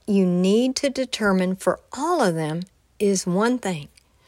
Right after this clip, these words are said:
What level of machine or equipment do they fall under?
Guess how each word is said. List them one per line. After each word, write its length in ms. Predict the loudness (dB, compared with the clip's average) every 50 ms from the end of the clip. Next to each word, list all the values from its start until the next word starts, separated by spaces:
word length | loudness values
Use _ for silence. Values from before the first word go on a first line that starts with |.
| _ _ _ _ _ _ -2
What 260 | 0 2 2 2 2
level 340 | 2 2 2 2 4 4 4
of 100 | 4 2
machine 580 | 0 0 -2 -4 -4 -4 -4 -4 -6 -8 -8 -4
or 160 | 0 0 0
equipment 520 | 0 0 -4 -6 -6 -6 -6 -8 -8 -6
do 120 | -4 -2 0
they 160 | 0 0 -2
fall 460 | -4 -8 -10 -6 -2 0 0 2 2
under? 400 | 0 -2 -4 -6 -8 -12 -16 _